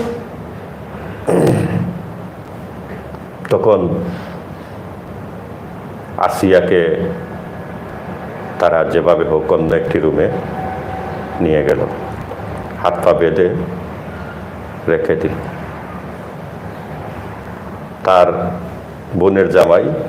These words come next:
আসিয়ার বোনের জামাইও জড়িত, সেও এসে এগুলা শুনে দেখে বিশ্বাস করে না। বিশ্বাস করলেই কি, সে তো জানে কি ঘটতেছে।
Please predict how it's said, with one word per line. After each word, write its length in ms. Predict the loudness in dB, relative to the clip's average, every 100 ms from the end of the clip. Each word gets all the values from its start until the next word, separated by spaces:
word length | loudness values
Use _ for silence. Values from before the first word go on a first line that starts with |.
| 0
আসিয়ার 420 | 2 6 6 8
বোনের 320 | 6 6 6
জামাইও 480 | 4 4 4 2 0 -2 -8 -10 -8 0
জড়িত, 380 | 2 2 0 -4 -4 -10 -12 -12 -12 -12 -12 -12 -2
সেও 260 | 2 6 6
এসে 300 | 6 4 2
এগুলা 240 | 4 4
শুনে 360 | 4 2 2 2 0 -6 -10 -12 -12 -12 -10 -4 2
দেখে 300 | 2 4 0 0 -2
বিশ্বাস 260 | -2 2 0 2
করে 160 | 2 2
না। 140 | 0 -2 -6 -8 -10 -12 -10 -8 0
বিশ্বাস 300 | 2 4 4
করলেই 420 | 4 6 8 6
কি, 260 | 4 2 0 -6 -8 -8 0
সে 80 | 2
তো 140 | 4
জানে 340 | 8 8 8
কি 160 | 4 4
ঘটতেছে। 480 | 4 4 2 0